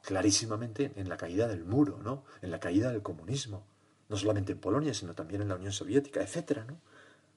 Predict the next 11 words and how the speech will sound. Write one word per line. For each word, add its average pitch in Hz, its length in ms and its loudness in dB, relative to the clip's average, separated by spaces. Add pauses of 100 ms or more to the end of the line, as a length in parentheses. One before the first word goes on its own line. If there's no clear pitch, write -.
(420)
Y 101 60 0
así 143 200 0
con 160 160 0
tantas 156 280 2
personas, 139 480 -2 (380)
ni 107 140 0
Cisneros 110 500 2
hubiera 135 240 4
sido 139 240 0
Cisneros, 147 600 -2
ni 101 260 -4